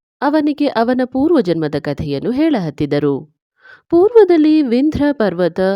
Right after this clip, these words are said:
ಸಮೀಪದಲ್ಲಿ ಇರುವ ಕೊಲ್ಹಾರ ಹೆಸರಿನ ರಮ್ಯ ನಗರದಲ್ಲಿ ವಿದ್ರೂಪ ಎಂಬ ಹೆಸರಿನ ಒಬ್ಬ ಸಿರಿವಂತ ವೈಶ್ಯನಿದ್ದನು. ಅವನಿಗೆ ಸುಭಗ ಎಂಬ ಹೆಸರಿನ ಒಳ್ಳೆಯ ರೂಪವತಿ, ಗುಣವತಿ, ಶೀಲವಂತೆ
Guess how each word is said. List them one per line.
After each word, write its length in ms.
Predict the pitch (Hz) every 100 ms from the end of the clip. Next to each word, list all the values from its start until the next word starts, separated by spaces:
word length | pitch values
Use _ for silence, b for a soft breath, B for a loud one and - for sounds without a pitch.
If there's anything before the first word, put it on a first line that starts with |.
| 226 -
ಸಮೀಪದಲ್ಲಿ 760 | 202 165 151 151 143 143 143
ಇರುವ 360 | 151 151 175 254
ಕೊಲ್ಹಾರ 480 | 254 233 233 247 262 269
ಹೆಸರಿನ 540 | 226 165 175 156 143 175
ರಮ್ಯ 380 | 214 156 185 277
ನಗರದಲ್ಲಿ 680 | 175 143 151 135 131 233 220 - b b b
ವಿದ್ರೂಪ 500 | 262 233 302 320 330 330
ಎಂಬ 240 | 285 175
ಹೆಸರಿನ 460 | 175 165 160 165 165
ಒಬ್ಬ 220 | 226 214 233
ಸಿರಿವಂತ 600 | 240 285 165 185 143 147 175
ವೈಶ್ಯನಿದ್ದನು. 1120 | 190 143 151 - 202 285 156 151 147 139 147 _ b b b
ಅವನಿಗೆ 560 | 208 180 156 139 156
ಸುಭಗ 420 | 220 208 170 196 226 262
ಎಂಬ 220 | 220 147
ಹೆಸರಿನ 460 | 160 151 165 135 151
ಒಳ್ಳೆಯ 560 | 214 160 147 135 135 165
ರೂಪವತಿ, 680 | 233 214 247 185 143 - 214
ಗುಣವತಿ, 640 | 240 185 147 135 131 208 254
ಶೀಲವಂತೆ 1040 | - 240 262 143 135 - 247 330 - -